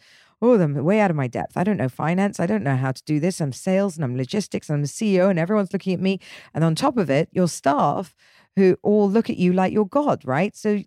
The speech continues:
they come to you for every piece of advice, marriage advice, financial advice, everything advice, while you're still running, trying to hold them up. And you don't actually, and I've, I've said this before, any business is, like, three to four months from going under. That's how much money is normally kept in the bank,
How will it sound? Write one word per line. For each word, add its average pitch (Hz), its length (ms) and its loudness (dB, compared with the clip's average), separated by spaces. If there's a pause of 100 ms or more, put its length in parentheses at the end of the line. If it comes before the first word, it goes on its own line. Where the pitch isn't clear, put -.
they 226 140 0
come 196 260 -2
to - 140 -8
you 202 80 -2
for - 180 -8 (140)
every 254 360 0
piece 165 260 -6
of 135 100 -6
advice, 127 420 -2
marriage 117 300 -4
advice, 139 320 -2
financial 120 440 -6
advice, 139 380 -2
everything 151 320 -4
advice, 135 320 -4
while 131 100 -4
you're 156 60 0
still 185 220 -4
running, 165 240 -2
trying 170 180 -2
to 170 100 -4
hold 170 280 0
them 226 240 -2
up. - 200 -4 (300)
And 151 100 0
you 156 60 2
don't 196 220 2
actually, 143 400 -2
and 147 160 0
I've, 147 260 -2
I've 135 160 -2
said 165 220 -2
this 160 120 -6
before, 190 400 -2 (360)
any 233 260 4
business 131 460 -4
is, 151 200 -6
like, 151 220 -2
three 208 240 -2
to 190 140 -6
four 165 180 0
months 139 300 -2
from 175 160 -4
going 208 240 2
under. 233 280 0
That's - 260 -6
how 185 120 -4
much 196 300 -2
money 147 280 -2
is 156 120 -2
normally 156 320 -2
kept - 320 -8
in 185 80 0
the 202 80 0
bank, 214 380 -4